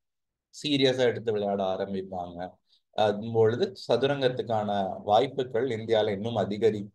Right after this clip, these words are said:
அதிகரிச்சுட்டே வருது. இது வந்து இன்னும் அதை catalyst அப்படின்னு சொல்லுவோம். அந்த டக்குன்னு வந்து, ஆ, ஒரு fire ஆகி இன்னும் டக்குன்னு growth ஆகுது. அந்த மாதிரி இந்த ஒரு தங்கப் பதக்கங்கள் வந்து இந்தியாவுக்கு உதவும் அப்படின்னு நான் நினைக்கிறேன்.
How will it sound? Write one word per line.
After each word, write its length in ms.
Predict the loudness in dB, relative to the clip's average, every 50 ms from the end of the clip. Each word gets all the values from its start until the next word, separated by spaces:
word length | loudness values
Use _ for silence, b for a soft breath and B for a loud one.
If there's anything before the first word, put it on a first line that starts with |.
| _ -6
அதிகரிச்சுட்டே 1200 | -4 -4 -4 0 2 2 2 2 0 -6 -12 _ _ -20 -18 -16 -16 -18 -12 _ 0 2 2 4 4
வருது. 460 | 6 4 4 4 2 0 0 -2 -2
இது 320 | -2 -6 -8 -6 -4 -4 -2
வந்து 240 | -2 -4 -4 -6 -8
இன்னும் 440 | -6 -6 -2 -2 -2 -2 -2 -8 _ _ _ _ _ _
அதை 260 | -2 0 2 2 4 4
catalyst 600 | 4 4 4 4 4 4 4 4 4 2 2 -2
அப்படின்னு 280 | -2 0 -2 -4 -4 0
சொல்லுவோம். 320 | 0 0 0 2 0 0
அந்த 280 | 0 0 -2 -2 -2 2
டக்குன்னு 400 | 2 2 2 2 -2 -2 0 2
வந்து, 320 | 0 0 0 2 4 6 6 6 6 6 6 6 6 6 4 0 -6 -16 _ _ _ -4 -2
ஆ, 40 | 0 2 2 0 0 -2 -4 -10 -14 _
ஒரு 460 | -6 -4 -2 0 0 -2 -2 -6 -14 _ _ _ -2
fire 320 | 2 4 4 6 6 6
ஆகி 360 | 6 4 4 2 0 -4 -6 -8
இன்னும் 420 | -10 -8 -6 -4 -4 -4 -4 -4
டக்குன்னு 360 | -4 -4 -2 -2 -2 -2 0 2
growth 340 | 4 4 4 4 2 2
ஆகுது. 340 | 0 0 0 -2 -4 -10 -14 _ _
அந்த 300 | -4 -4 -4 -2 -4 -2
மாதிரி 380 | 0 0 2 2 2 2 0
இந்த 340 | -2 -2 -2 0 2 4 4
ஒரு 440 | 4 4 4 4 4 4 2 0 B B B B _ _ _
தங்கப் 420 | -4 -2 -2 0 0 0 0 0 0
பதக்கங்கள் 840 | -2 -2 -4 -4 -6 -6 -6 -6 -8 -10 -10 -8 -2 0 0 0 0
வந்து 240 | 0 -2 -4 -4 -4
இந்தியாவுக்கு 520 | -4 -4 0 2 4 4 4 2 0 -2
உதவும் 340 | 0 0 0 0 -2 -4 -6
அப்படின்னு 320 | -6 -6 -6 -6 -6 -6
நான் 100 | -8 -6
நினைக்கிறேன். 460 | -8 -8 -10 -10 -12 -10 -10 -10 -10